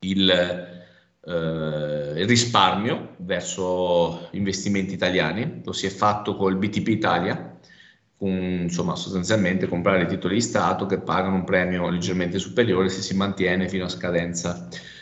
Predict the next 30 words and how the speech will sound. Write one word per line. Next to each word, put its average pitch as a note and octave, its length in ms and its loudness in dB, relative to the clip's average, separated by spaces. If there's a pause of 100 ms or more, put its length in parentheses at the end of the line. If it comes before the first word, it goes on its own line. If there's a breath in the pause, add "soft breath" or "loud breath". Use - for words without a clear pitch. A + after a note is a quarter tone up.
(160 loud breath)
quel, F2 340 6
ehm, D#2 1040 4
quel E2+ 200 -4
titolo, F#2 420 4
che - 140 2
poi C3 540 4 (300 loud breath)
è G#2+ 120 4
una G#2 180 2
vecchia A#2 280 2
proposta, G2 1160 0
eh, F2 40 2
Lega G#2+ 680 2
che, G2 340 2
eh, C#2+ 40 -2
ha F2 920 -2
anche A2+ 840 0
Giulio G#2+ 240 -4
Centemero, F#2+ 1000 0
il E2+ 680 0
nostro F2 720 0
tesoriere, F2 440 2
ha D#2 280 -2
riportato F#2 760 -2
su F#2+ 200 -6
Milano F2+ 320 2
Finanza F#2+ 640 0
nei F#2 120 -4
giorni F2+ 220 -2
scorsi. E2+ 440 0
Insomma, F#2 300 -2